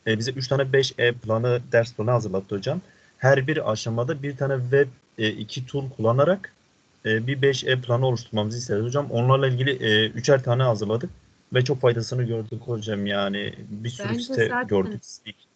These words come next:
Speaker 1: Şey için.
Speaker 2: şu ana kadar konuştuklarımızın hiçbirinin hiçbir faydasını görmeyeceksiniz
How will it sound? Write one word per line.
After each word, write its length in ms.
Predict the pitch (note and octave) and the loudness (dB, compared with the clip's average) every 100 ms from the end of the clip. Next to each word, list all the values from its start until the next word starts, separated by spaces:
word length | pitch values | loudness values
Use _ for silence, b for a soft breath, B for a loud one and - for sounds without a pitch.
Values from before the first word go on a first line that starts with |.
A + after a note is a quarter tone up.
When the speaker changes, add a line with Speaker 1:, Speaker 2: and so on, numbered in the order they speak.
| - | -14
Speaker 1:
Şey 80 | A2 | -12
için. 220 | - A2+ - - - - | -12 -14 -14 -18 -18 -8
Speaker 2:
şu 80 | B3+ | -6
ana 220 | C4 C4+ | -4 -6
kadar 280 | C4+ B3+ B3 | -2 -4 -2
konuştuklarımızın 680 | A#3 A#3 - A#3+ A#3+ C4 | -8 -8 -8 -4 -4 -6
hiçbirinin 480 | C4 D4 - C4 A3+ | -6 -8 -6 -4 -4
hiçbir 300 | G#3 - C#4+ | -4 -8 -6
faydasını 460 | - A#3 G#3 G3 F3 | -4 -2 -4 -4 -2
görmeyeceksiniz 1080 | F#3+ C#4 C#4+ F#3+ E3+ - E3+ F#3+ - - | 0 0 0 0 -2 -2 -4 -4 -6 -12